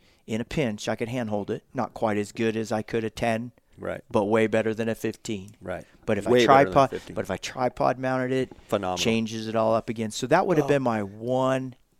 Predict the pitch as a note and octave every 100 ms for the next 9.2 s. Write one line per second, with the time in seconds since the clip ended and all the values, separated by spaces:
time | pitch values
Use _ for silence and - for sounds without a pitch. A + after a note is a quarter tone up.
0 | _ _ - G#2+ - B2+ B2 A#2+ - A#2
1 | A2 G#2 F2 - - A#2 G2+ G#2 A2 A#2
2 | A2+ _ - G2+ G2+ - E3+ F3 E3 D3+
3 | - - - F3+ E3 F3 - - F#3 F3
4 | D3+ - D#3 D3 C3+ D3 D3 - B2+ -
5 | C#3+ D3 C3 C3 B2 B2+ C3+ B2+ D3 D3
6 | - D3+ C#3 C3+ D3 C3+ A#2+ A#2+ - -
7 | - _ - - - - D3+ B2+ E3 C#3
8 | - C#3 B2+ B2+ C#3 C#3 - B2+ A#2 A2+
9 | A2 A2+